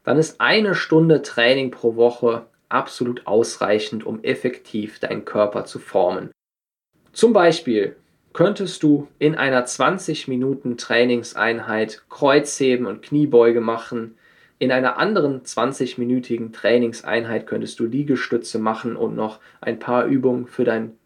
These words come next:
Po. Und in einer dritten zwanzig Trainingseinheit könntest du noch Bauch und Rücken beispielsweise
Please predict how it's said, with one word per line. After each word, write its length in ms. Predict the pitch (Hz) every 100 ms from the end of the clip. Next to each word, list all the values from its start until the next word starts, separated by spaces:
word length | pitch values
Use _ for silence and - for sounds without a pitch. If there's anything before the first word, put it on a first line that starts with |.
| _ _ _
Po. 380 | - 185 190 190 _ _ _ -
Und 220 | 151 143
in 80 | 127
einer 480 | 120 123 120 117 _ _ -
dritten 560 | - 135 175 143 131 123 _ _ _
zwanzig 500 | - 120 127 123 -
Trainingseinheit 1500 | 117 120 123 117 110 110 - 107 117 113 - 107 110 110 104
könntest 320 | - 107 107 110
du 40 |
noch 140 | 101
Bauch 480 | - 104 110 117 -
und 260 | 110 113 -
Rücken 340 | 113 113 107
beispielsweise 840 | 98 104 - 120 - 87 101 -